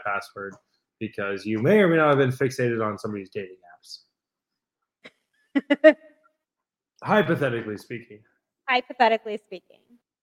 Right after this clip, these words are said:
Speaker 1: Sure.
Speaker 2: That wasn't me. That was that four-foot-eleven girl. We talked about that.
Speaker 1: Oh, my
Speaker 2: I'm
Speaker 1: bad.
Speaker 2: five foot.
Speaker 1: I f-,
Speaker 2: I don't know what you
Speaker 1: I
Speaker 2: mean.
Speaker 1: forgot. I forgot. And the blonde girl with not
Speaker 2: Yeah, well, like, half of my hair is brown, so it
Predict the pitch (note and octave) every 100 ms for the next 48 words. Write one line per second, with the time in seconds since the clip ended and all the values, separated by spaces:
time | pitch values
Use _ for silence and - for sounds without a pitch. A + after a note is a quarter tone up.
0 | _ _ - - C#4 F#4 A#4+ - G#4 D#4
1 | A4+ F#4 A#3+ B3+ D#4 D4 - D#4 D#4+ -
2 | D#4+ D#4+ E4+ F#4+ C#4 G#3+ F#3 F3+ G3+ A#3
3 | C#4+ D#4+ A3+ F#3+ - C#3+ D#3+ D3+ G2+ -
4 | _ - A#2+ C3 C4+ F4+ F4 D#4+ - F4+
5 | F#4+ A#3 - A#3+ C4 C#4+ D4 D#3 D#3+ F#3+
6 | - F3+ C3+ C3 G#2+ - _ _ _ -
7 | B2 B2 G#2+ F2+ _ _ _ C#3+ D#3 D#3+
8 | C#3+ C3+ D3+ D3 B2 G#2 F#2+ F#2+ _ _
9 | A#2 A#2 A2+ - B2 B2 A#2+ D4 C#4 B3+
10 | C#4 C#4+ C#4+ - D4+ D4+ D4 C4+ B3 A#3
11 | A3 A3 F#3+ F3 F#3 _ _ - _ _
12 | _ _ _ G#3+